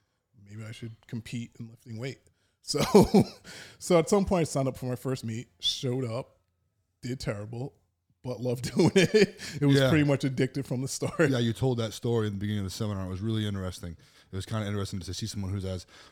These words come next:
Speaker 2: prolific and accomplished as you, to hear how they got started. And it sounds like you just kinda threw yourself at it, and, uh, and what, you weren't happy with your performance, and it really bothered you 'cause it, you didn't think it, it represented your ability. So you competed again, like, three weeks later, right?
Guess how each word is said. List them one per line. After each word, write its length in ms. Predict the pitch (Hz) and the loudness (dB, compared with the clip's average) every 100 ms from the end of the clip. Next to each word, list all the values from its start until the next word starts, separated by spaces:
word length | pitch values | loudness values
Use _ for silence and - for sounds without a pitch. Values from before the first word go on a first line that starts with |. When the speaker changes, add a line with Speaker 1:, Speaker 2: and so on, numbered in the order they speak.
| - | -10
Speaker 2:
prolific 380 | - 113 101 104 | -4 -4 -4 -4
and 120 | 92 | -6
accomplished 460 | 87 117 113 101 95 | -6 -4 -4 -4 -8
as 60 | |
you, 40 | 92 | -6
to 80 | - | -4
hear 160 | 107 | -4
how 140 | 95 85 | -4 -2
they 200 | 104 104 | -2 -2
got 220 | 92 90 | -4 -8
started. 380 | - 101 101 95 | -6 -4 -4 -4
And 120 | 92 | -8
it 80 | 98 | -6
sounds 220 | 131 151 | -4 -2
like 100 | 147 | 0
you 100 | 123 | -2
just 120 | 113 | -4
kinda 220 | 123 107 | -6 -8
threw 200 | - 143 | -4 -2
yourself 380 | 160 - 104 92 | 0 -2 -4 -4
at 220 | 95 92 | -6 -6
it, 120 | 95 _ _ _ - _ 104 | -10 _ _ _ -20 _ -4
and, 200 | 101 101 | -2 0
uh, 260 | 92 90 - | -2 -4 -4
and 180 | 95 | -4
what, 240 | 104 113 104 | -2 -2 -2
you 140 | 104 | -2
weren't 240 | 104 113 98 | 0 -2 -2
happy 220 | 110 - | -4 -4
with 140 | 107 | -6
your 80 | 98 | -6
performance, 500 | - - 107 107 95 | -10 -8 -4 -2 -4
and 100 | 92 | -6
it 40 | 87 | -6
really 340 | 95 107 101 | -2 0 0
bothered 500 | 82 98 101 98 87 | -2 -2 -2 -2 -4
you 160 | 87 85 | -8 -10
'cause 160 | 92 | -10
it, 100 | 90 - | -12 -10
you 80 | 107 | -4
didn't 180 | 117 107 | -4 -2
think 160 | 120 98 | -4 -6
it, 140 | 95 - _ | -8 -14 _
it 120 | 101 87 | -10 -4
represented 600 | 113 110 101 101 107 92 | -2 -2 -2 -2 -4 -6
your 100 | 90 | -6
ability. 420 | 87 104 104 90 87 | -4 -2 -2 -2 -6
So 120 | 101 | -6
you 160 | 107 | -4
competed 400 | 113 110 120 101 | -4 -2 -2 -4
again, 300 | 95 92 135 | -4 -2 0
like, 160 | 98 87 | 0 -4
three 160 | 117 110 | -4 -2
weeks 240 | 101 - | -2 -4
later, 280 | 104 131 - - | -2 -2 -6 -12
right? 180 | 92 | -10